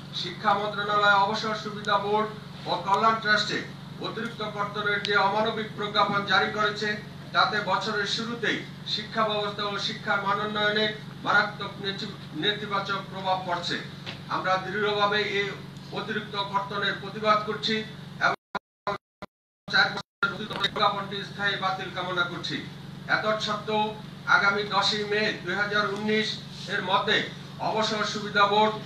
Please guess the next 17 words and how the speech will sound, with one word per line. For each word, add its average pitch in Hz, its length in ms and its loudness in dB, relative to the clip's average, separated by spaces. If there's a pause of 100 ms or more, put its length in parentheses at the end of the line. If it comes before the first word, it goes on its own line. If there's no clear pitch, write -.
(200)
ও - 60 0 (180)
কল্যাণ 214 360 8
ট্রাস্টে 208 320 4
অতিরিক্ত 214 480 -4 (140)
চাঁদা 214 300 6 (400)
কর্তনের 208 500 0
প্রজ্ঞাপন 214 680 -4
বাতিল 202 360 2
করা 208 240 2
না 202 140 6
হলে 214 260 4 (440)
এবং 214 240 2
সরকারি 208 460 0
বেসরকারি 208 580 -2
শিক্ষকদের 214 640 -4
চরম 208 300 4 (140)
বৈষম্য 208 420 -2